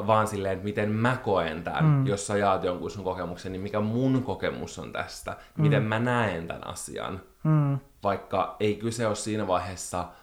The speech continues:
Speaker 1: niin kun, sun tunteesta, vaan sen, joka sen, niin kun, asian kertoo. Et ne
Speaker 2: Mm.
Speaker 1: omat tunteet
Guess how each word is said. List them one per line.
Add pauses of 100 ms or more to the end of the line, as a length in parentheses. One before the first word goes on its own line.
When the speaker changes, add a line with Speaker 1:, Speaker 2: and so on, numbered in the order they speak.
(180)
Speaker 1:
niin
kun, (200)
sun
tunteesta, (200)
vaan
sen,
joka
sen,
niin
kun,
asian
kertoo.
Et
ne
Speaker 2:
Mm.
Speaker 1:
omat
tunteet